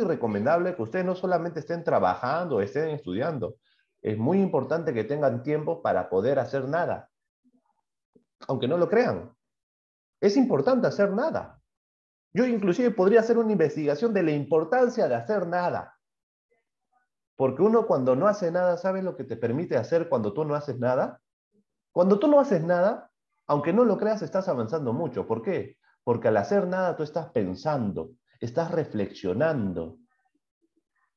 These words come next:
Cosas que no tienen, de repente, en algún momento no tuvieron importancia, ahora tú lo piensas.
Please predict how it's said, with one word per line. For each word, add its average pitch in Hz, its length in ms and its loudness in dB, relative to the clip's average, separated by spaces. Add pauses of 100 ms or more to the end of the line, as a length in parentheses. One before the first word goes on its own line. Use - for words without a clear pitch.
Cosas 208 320 2
que 131 180 0
no 190 240 0
tienen, 196 420 0
de 135 120 4
repente, 165 400 0
en 139 100 -2
algún 165 200 -2
momento 165 340 -2
no 170 120 -2
tuvieron 170 380 -2
importancia, 139 640 -4
ahora 156 200 0
tú 160 100 -10
lo 135 140 -6
piensas. - 720 -10